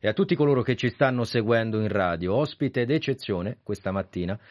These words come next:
allo Studio nove, un vero piacere avere con noi Francesco Messori, che è il capitano della nazionale di calcio italiana amputati. Francesco, ben trovato.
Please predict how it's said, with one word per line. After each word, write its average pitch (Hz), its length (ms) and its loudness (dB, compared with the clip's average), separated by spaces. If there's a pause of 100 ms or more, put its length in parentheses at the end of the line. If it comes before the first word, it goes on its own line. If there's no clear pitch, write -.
(280)
allo 101 200 0
Studio 104 260 -2
nove, 101 200 0
un 101 120 -2
vero 123 280 2
piacere 104 480 0
avere 101 340 2
con 98 220 -2
noi 104 280 2
Francesco 104 800 -2 (360)
Messori, 117 600 2
che 120 140 2
è 113 40 4
il 107 140 -4
capitano 123 600 2
della 101 140 2
nazionale 107 360 0
di 104 80 0
calcio 113 320 0
italiana 107 320 2
amputati. 104 500 0
Francesco, 101 460 0
ben 104 160 2
trovato. 90 480 -2